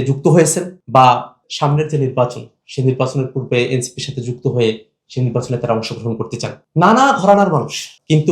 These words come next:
বাংলাদেশের পক্ষে যাদের অবস্থান, তারা আমাদের সঙ্গে যোগাযোগ করছে।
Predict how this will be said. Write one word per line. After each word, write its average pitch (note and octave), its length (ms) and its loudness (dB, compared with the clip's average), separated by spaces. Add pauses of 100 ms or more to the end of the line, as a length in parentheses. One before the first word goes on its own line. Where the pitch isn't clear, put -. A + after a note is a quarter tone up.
(120)
বাংলাদেশের D#3+ 500 0 (420)
পক্ষে F#3+ 280 -2 (100)
যাদের A#2 240 -2
অবস্থান, A#2+ 300 -8 (480)
তারা B2 140 0
আমাদের B2 220 -4
সঙ্গে C#3+ 240 0
যোগাযোগ A#2+ 340 -2
করছে। D3+ 220 -12